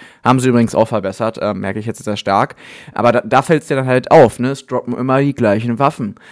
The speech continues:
Die K I fällt sich immer gleich dämlich so. Na klar, bemängel ich dann halt diesen Kampf, weil ich da drinne bin. Jemand anderes, der eher im Basenbau drinne ist, bemängelt dann da Sachen. Also, ne, weil du halt diese vielen Zweige hast.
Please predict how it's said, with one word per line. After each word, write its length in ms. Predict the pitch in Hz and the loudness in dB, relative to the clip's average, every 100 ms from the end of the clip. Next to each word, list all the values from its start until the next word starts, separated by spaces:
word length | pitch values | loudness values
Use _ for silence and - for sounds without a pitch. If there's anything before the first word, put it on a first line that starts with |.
| - | -14
Die 100 | - | -10
K 160 | 104 117 | -4 -2
I 160 | 120 123 | -2 -2
fällt 240 | 135 127 | 0 -2
sich 140 | 127 | -4
immer 180 | 127 135 | -6 -4
gleich 320 | 135 135 156 | 2 2 0
dämlich 360 | - 104 85 104 | -2 -6 -6 -8
so. 200 | - 73 | -8 -8
Na 140 | 107 127 | -6 -6
klar, 380 | - 139 156 175 | -2 2 2 0
bemängel 480 | 143 120 131 131 - | -4 -2 0 0 -2
ich 180 | 151 - | -6 -4
dann 160 | 135 | -4
halt 180 | 131 110 | -4 -4
diesen 180 | 113 107 | -8 -8
Kampf, 360 | 127 131 165 | -4 -4 -4
weil 100 | 120 | -6
ich 120 | - 135 | -6 -4
da 80 | |
drinne 260 | 123 139 156 | -2 0 0
bin. 200 | - - | -2 -8
Jemand 220 | 104 110 | -6 -2
anderes, 420 | 143 196 135 135 | -2 -2 -2 -6
der 120 | - 113 | -2 0
eher 140 | 113 | 2
im 80 | 117 | 2
Basenbau 420 | 113 160 143 101 | 2 2 2 0
drinne 280 | 104 107 113 | 0 -2 -2
ist, 260 | 113 - - | -4 -4 -4
bemängelt 360 | 117 120 120 | -2 -2 -4
dann 140 | 117 113 | -6 0
da 240 | 117 120 | 2 2
Sachen. 320 | 104 95 85 | 0 -8 -8
Also, 160 | 92 113 | -6 -2
ne, 180 | 147 165 | 0 0
weil 100 | 135 | 2
du 120 | 127 | 4
halt 160 | 123 | 2
diese 160 | 127 123 | 0 -6
vielen 280 | 117 131 120 | -6 -8 -8
Zweige 420 | - 120 123 101 | 0 0 2 0
hast. 300 | 98 151 _ | -4 -6 _